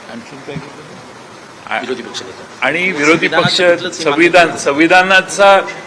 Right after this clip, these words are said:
Speaker 1: संविधान पाळलं जात नाही, अ, विरोधी पक्षनेता, अ, नेमला जात नाहीये,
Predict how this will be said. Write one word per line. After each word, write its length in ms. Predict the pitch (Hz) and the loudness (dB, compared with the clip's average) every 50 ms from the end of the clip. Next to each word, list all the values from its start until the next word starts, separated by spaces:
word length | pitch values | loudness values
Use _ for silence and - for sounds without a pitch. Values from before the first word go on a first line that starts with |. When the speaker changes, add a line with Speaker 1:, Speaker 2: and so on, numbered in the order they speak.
| - - - | -12 -8 -6
Speaker 1:
संविधान 400 | 147 143 160 175 165 202 208 208 | -4 -2 0 2 4 4 2 4
पाळलं 320 | - 196 180 170 170 170 | 4 6 6 8 8 8
जात 300 | 165 156 143 - - - | 6 6 4 2 2 -2
नाही, 240 | 120 107 101 87 87 87 85 - - - - - - - - - - - - | -6 -6 -4 -6 -8 -12 -14 -16 -18 -20 -20 -20 -20 -20 -20 -20 -20 -10 -4
अ, 140 | - 123 127 | -2 -2 -2
विरोधी 380 | 123 135 143 160 175 160 190 | 0 0 2 2 2 2 2
पक्षनेता, 760 | 190 - 160 - - - 165 156 151 147 - 156 147 147 143 143 - - - 127 123 | 0 -2 -2 -2 -2 -4 -2 -4 -4 -2 2 4 4 6 4 2 0 -4 -12 -10 -6
अ, 320 | 135 127 120 117 117 117 113 - - 120 | -4 -2 -2 0 -2 -4 -6 -8 -12 -8
नेमला 300 | 131 131 131 139 143 139 | -6 -6 -4 -2 0 0
जात 200 | 131 120 117 117 120 - | 2 2 2 0 0 -2
नाहीये, 320 | - 107 101 95 90 90 | -6 -6 -6 -6 -6 -8